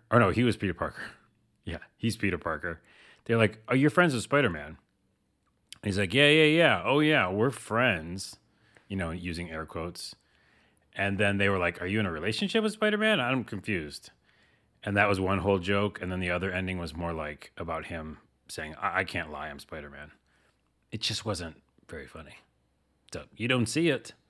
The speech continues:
but you heard about it here on the podcast that is this thing. And also, I will go on tangents on this podcast like I always do. Uh, it started as an interview podcast, and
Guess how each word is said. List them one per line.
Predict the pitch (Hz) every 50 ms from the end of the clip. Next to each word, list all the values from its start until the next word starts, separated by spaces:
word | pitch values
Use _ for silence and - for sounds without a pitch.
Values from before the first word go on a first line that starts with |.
| _ _ _ _ _ _ _ _ _
but | 82 82 - -
you | 76
heard | - - 90 104
about | 110 107 101 95 104 110
it | 104 95
here | 87 90 76 69 65 71 71 - _ _ _ _ _ _ _ _ _ _ _ _
on | 80 80 78 78
the | 73 71 69 65 _ _ _ _
podcast | - 82 82 80 - - 82 82 85 - -
that | 80 78
is | 80 82 85 82 - - - - _ _ _ _ _ _ _ _ _ _ _
this | - 92 82 -
thing. | - - 76 - - - _ _ _ _ _ _ _ _ _ _ - - _ _ _ _ _ -
And | 110 127
also, | 123 127 123 - 135
I | 110 104 101
will | 104
go | 95 101
on | 92 90 90
tangents | 87 - 92 87 85 85 85 78 -
on | 85
this | 82 78 -
podcast | - - 80 78 - - 80 78 -
like | 82 76
I | - 76
always | 76 80 80 80 82 80
do. | 82 85 82 80 82 80 76 - _ - - - _ _ _
Uh, | 80 80 78
it | - -
started | - - - 98 104 101 95 90
as | 87 85 80 85
an | 85 80 78 78 -
interview | 92 95 101 87 90 95 87
podcast, | - 92 87 90 - 101 90 87 87 85 - - - -
and | 87 82 78 78 78 76